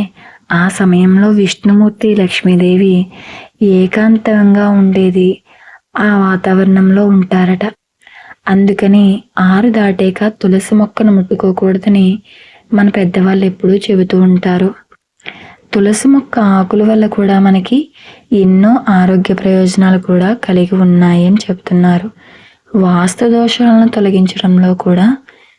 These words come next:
తులసి మొక్క ఎంతగానో ఉపయోగపడుతుందట. తులసి మొక్క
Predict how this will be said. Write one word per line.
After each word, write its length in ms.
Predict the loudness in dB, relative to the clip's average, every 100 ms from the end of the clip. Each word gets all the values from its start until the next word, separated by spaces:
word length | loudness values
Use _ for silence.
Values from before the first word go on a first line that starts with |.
| _ -6
తులసి 400 | -2 0 0 0
మొక్క 280 | 2 0 -2 -2 -2 -4 -2
ఎంతగానో 600 | -2 -2 -2 0 2 2
ఉపయోగపడుతుందట. 960 | 0 0 0 0 -2 -4 0 0 0 -2 -6 _ _ _ _ -20 -20 -20 -20 -8
తులసి 400 | -2 0 0 0
మొక్క 300 | 0 0 -4